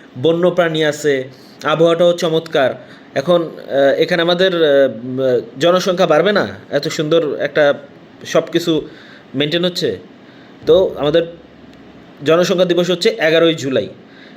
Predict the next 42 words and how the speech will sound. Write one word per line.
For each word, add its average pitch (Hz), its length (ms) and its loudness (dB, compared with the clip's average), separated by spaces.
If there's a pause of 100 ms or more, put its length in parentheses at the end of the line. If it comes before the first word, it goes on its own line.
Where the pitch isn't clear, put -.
(140)
এখন 185 220 2
জনসংখ্যা 190 460 0
খুব 196 140 0
বেড়ে 156 240 2
গেছে, 120 380 -6
কমানো 175 260 2
উচিত 190 260 0
না? 135 180 0
জনসংখ্যা 175 540 0
কমায় 170 300 0
কে? 117 140 -4
মানুষ 165 380 -2
মনে 165 180 -2
করেন 170 280 0
খায় 147 220 -2
কে? 101 200 -10 (300)
বাঘ। 143 240 0 (320)
তাহলে 156 160 2
বাঘ 156 240 -2
দিবস 180 280 0
কবে? 196 180 2
বাঘ 139 420 -4
দিবস 160 240 2
হচ্ছে 170 220 -2
আপনার 170 300 -2
ঊনত্রিশে 165 420 -2
জুলাই। 131 300 0 (640)
এখন 156 380 2 (460)
বাঘ 151 440 -2
তো 196 80 4
হচ্ছে 185 220 0
আপনার 170 220 0
জনসংখ্যা 170 480 0
খেয়ে 165 240 0
সব 165 160 -2
সাফ - 260 -4
করে 165 140 4
দিছে, 135 320 -4
ওজনটা 185 360 0
কমে 196 220 0
গেছে 190 220 0
না? 165 160 -2